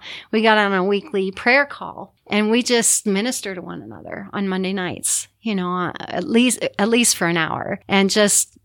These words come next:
pray over anything arising in our family and just things like that, where we have communion together at the end of the call. And it's just like we get raw and vulnerable with one another, but it's like, it's another v-, way, another means, and not everybody's gonna do it the same way. But I'm just sharing you some of the pieces of what is gold to me,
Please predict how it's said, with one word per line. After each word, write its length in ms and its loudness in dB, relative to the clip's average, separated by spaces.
pray 280 8
over 300 6
anything 420 4
arising 520 2
in 60 -2
our 120 0
family 840 -2
and 300 -2
just 300 2
things 260 6
like 240 4
that, 300 6
where 320 2
we 100 4
have 140 2
communion 420 -2
together 400 0
at 140 -6
the 100 -10
end 140 -8
of 80 -10
the 60 -12
call. 540 0
And 140 0
it's 180 0
just 240 2
like 400 2
we 160 6
get 200 4
raw 320 8
and 160 6
vulnerable 560 8
with 160 6
one 200 8
another, 480 8
but 140 4
it's 240 0
like, 340 2
it's 200 2
another 460 4
v-, 280 -10
way, 520 4
another 340 0
means, 380 0
and 100 0
not 240 6
everybody's 480 0
gonna 240 0
do 160 0
it 100 -4
the 80 -6
same 360 0
way. 380 2
But 120 2
I'm 100 4
just 180 -4
sharing 340 0
you 100 -4
some 200 -4
of 60 -8
the 80 -8
pieces 400 -8
of 160 -10
what 300 -2
is 160 -6
gold 360 -2
to 120 -10
me, 300 -6